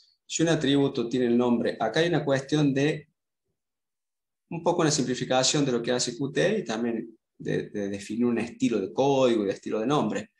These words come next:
Si un atributo se llama foo, por ejemplo, a ver acá,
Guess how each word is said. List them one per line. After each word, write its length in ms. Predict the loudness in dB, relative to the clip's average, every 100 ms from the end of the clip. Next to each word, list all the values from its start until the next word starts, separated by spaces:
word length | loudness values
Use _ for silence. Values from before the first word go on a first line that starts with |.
| _ _ _
Si 140 | 0
un 60 | 2
atributo 380 | 4 4 4 4
se 160 | 2
llama 300 | 2 2 0 -6 -18 -16
foo, 540 | 0 4 6 4 -2 -16 _ _ _ _ _ _ _
por 140 | -10
ejemplo, 720 | -10 -6 -6 -6 -6 -6 -8 _ _ _ _ _ _ _ _ _
a 140 | -18
ver 180 | -16 -14
acá, 500 | -14 -12 -12 -12 -16